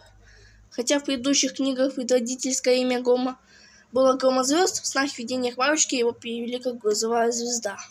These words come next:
Он дал Острозвезду восьмую жизнь, ответственность за сложный выбор. Ошибки. Его ошибочно описали в золотистом в оригинале. Также его несколько раз помянули зелеными глазами.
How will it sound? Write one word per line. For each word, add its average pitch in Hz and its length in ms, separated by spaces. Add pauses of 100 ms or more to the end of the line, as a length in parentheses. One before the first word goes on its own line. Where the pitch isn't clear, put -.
(360)
Он 311 160
дал 302 200
Острозвезду 277 640
восьмую 247 340
жизнь, 214 460
ответственность 285 580
за 220 80
сложный 226 460
выбор. 220 400 (580)
Ошибки. - 560 (220)
Его 285 140
ошибочно 330 500
описали 277 340
в 262 60
золотистом 226 680 (140)
в 214 100
оригинале. 214 680 (1400)
Также 349 300
его 330 180
несколько 320 320
раз 311 160
помянули 269 380
зелеными 240 520
глазами. 208 560